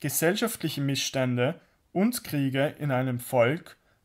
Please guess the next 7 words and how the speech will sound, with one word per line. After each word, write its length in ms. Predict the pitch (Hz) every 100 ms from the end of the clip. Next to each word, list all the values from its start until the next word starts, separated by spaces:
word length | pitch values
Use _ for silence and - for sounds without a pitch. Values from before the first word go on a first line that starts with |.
| _
oder 440 | 151 170 202 220 -
zwischen 420 | - 139 135 135
Völkern 600 | 127 131 123 123 143 135 -
legitimieren 920 | 139 131 131 - 131 127 127 139 156 _
und 360 | - 170 208 - -
inspirieren. 840 | 160 - - 135 131 113 110 107 - _ _ _ _ _ _ _ _ _ _ _ -
Religionen 840 | 156 160 165 180 233 160 139